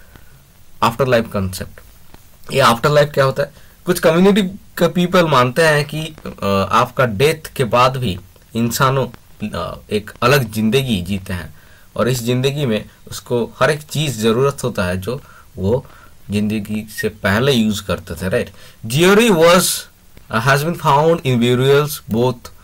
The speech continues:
men and women। तो, अ, इन, अ, आदमी और औरत दोनों के ही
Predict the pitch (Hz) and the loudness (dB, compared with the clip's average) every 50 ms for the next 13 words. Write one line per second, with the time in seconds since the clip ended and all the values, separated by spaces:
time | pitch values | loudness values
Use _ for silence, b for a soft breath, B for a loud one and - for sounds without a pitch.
0 | b b b b - 107 113 120 127 127 127 123 113 104 92 101 101 101 113 127 | b b b b -4 0 0 2 2 2 0 0 -2 -2 -2 -2 -2 -2 -2 -4
1 | 139 - B B B B B B B B B - 131 127 127 123 - - - - | -4 -8 B B B B B B B B B -2 0 2 2 0 -2 -6 -12 -10
2 | 104 98 92 - - 110 117 117 107 98 85 64 - - - 101 110 110 120 131 | -10 -8 -8 -8 -6 -4 -2 0 0 0 -2 -2 -4 -2 -2 0 0 0 -2 -4
3 | 139 143 139 - 110 110 110 107 - - - - - _ _ _ - 104 107 113 | -4 -4 -4 -2 0 0 2 0 -2 -4 -10 -18 -20 _ _ _ -4 -2 0 2
4 | 117 127 127 123 - 113 101 95 107 110 117 113 117 127 120 117 117 120 - | 2 0 0 -2 -6 -8 -6 -4 -2 -2 -4 -4 -4 -6 -6 -4 -4 -6 -6